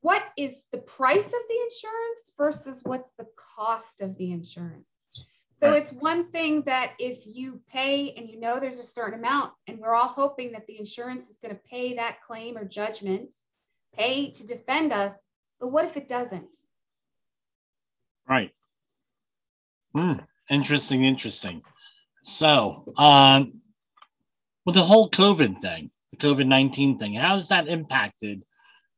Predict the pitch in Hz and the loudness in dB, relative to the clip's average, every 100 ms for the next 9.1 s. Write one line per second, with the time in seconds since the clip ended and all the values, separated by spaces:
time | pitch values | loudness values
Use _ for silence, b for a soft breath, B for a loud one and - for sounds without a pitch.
0 | - 143 143 147 143 135 131 135 143 160 | -6 4 6 8 8 6 4 2 2 0
1 | 165 151 156 160 151 131 - _ - _ | 2 4 6 6 4 0 -8 _ -20 _
2 | - 156 160 151 107 87 73 - _ - | 2 4 6 6 4 -2 -10 -20 _ -8
3 | 113 123 269 339 302 - 381 415 311 320 | -6 -6 -12 -16 -14 4 6 6 4 2
4 | 339 349 294 - 269 247 240 - _ _ | 0 -2 -4 -4 -8 -8 -12 -18 _ _
5 | _ 240 240 277 262 240 214 214 - - | _ -10 -4 -2 -2 -4 -8 -14 -20 -6
6 | 240 277 - 339 - 330 330 359 339 302 | 0 0 -2 -10 -6 -6 -6 -8 -6 -2
7 | 311 320 320 233 220 220 220 190 180 196 | 0 0 -2 -6 -12 -12 -10 -8 -6 -2
8 | 220 269 294 294 _ - 277 285 311 294 | 0 2 0 -6 _ -12 -8 -6 -4 -4